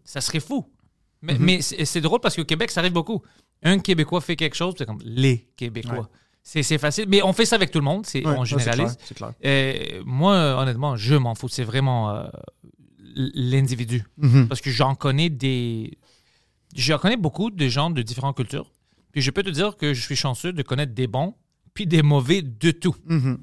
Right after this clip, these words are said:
Speaker 1: sais, Grec
Speaker 2: Ah oui, c'est
Speaker 1: inclus,
Speaker 2: clair.
Speaker 1: Québécois inclus. Puis c'est la vérité. Ça dépend de ta famille, de la culture que t'avais chez toi, tout ça. Le monde, tu sais, tout le monde est différent.
Speaker 2: Mhm.
Speaker 1: Tu peux pas, euh, fermer tes yeux puis dire, « Ah, si je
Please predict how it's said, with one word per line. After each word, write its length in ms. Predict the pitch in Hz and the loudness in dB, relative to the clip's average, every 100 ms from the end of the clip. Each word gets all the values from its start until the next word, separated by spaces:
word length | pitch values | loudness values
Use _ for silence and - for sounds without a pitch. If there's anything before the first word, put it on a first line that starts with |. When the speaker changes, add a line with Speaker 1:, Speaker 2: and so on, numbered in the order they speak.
| - | -10
Speaker 1:
sais, 220 | - 175 | -6 -4
Grec 240 | 135 143 175 | -2 0 0
Speaker 2:
Ah 20 | |
oui, 40 | 151 | 0
c'est 80 | |
Speaker 1:
inclus, 180 | 127 135 | -2 0
Speaker 2:
clair. 180 | 165 170 | 2 2
Speaker 1:
Québécois 360 | 139 123 151 151 | 0 0 2 2
inclus. 300 | 120 143 220 - - - | 0 -2 -4 -8 -20 -6
Puis 80 | 175 | -2
c'est 140 | 196 | 2
la 100 | 196 | 2
vérité. 380 | 190 190 262 208 - _ | 2 0 -2 -6 -12 _
Ça 160 | 202 | -4
dépend 300 | 190 202 233 | -2 -2 -2
de 100 | 214 | -2
ta 320 | 170 - 160 147 | -6 -10 -10 -6
famille, 420 | - 143 160 185 | -2 0 0 0
de 40 | |
la 80 | 147 | 0
culture 320 | - 143 - | -2 -4 -4
que 80 | - | -4
t'avais 220 | 143 135 | -2 -2
chez 280 | 143 - 165 | 0 0 0
toi, 360 | - 139 151 160 | 0 2 2 0
tout 180 | 143 135 | -2 -4
ça. 200 | 170 165 - - | -4 -4 -8 -20
Le 220 | 139 147 143 | -14 -2 0
monde, 280 | 147 165 139 - | 0 -2 -4 -8
tu 60 | - | -6
sais, 140 | 185 | -6
tout 180 | - 156 | -4 -2
le 60 | |
monde 160 | 165 170 | 0 0
est 40 | |
différent. 580 | 117 120 127 120 120 170 143 | -2 -4 -4 -2 -2 -6 -4
Speaker 2:
Mhm. 260 | 127 131 | -2 -2
Speaker 1:
Tu 40 | 147 | -2
peux 80 | 196 | -4
pas, 240 | 330 226 | 2 4
euh, 420 | 160 131 120 113 - - - - | 4 4 0 -4 -10 -16 -20 -12
fermer 300 | - 147 175 | -4 -2 -2
tes 100 | 151 | -2
yeux 220 | 120 160 | -2 -2
puis 120 | 160 | -2
dire, « 140 | 135 156 | 0 4
Ah, 140 | 196 - | 2 2
si 180 | - 175 | -4 -4
je 160 | - | -4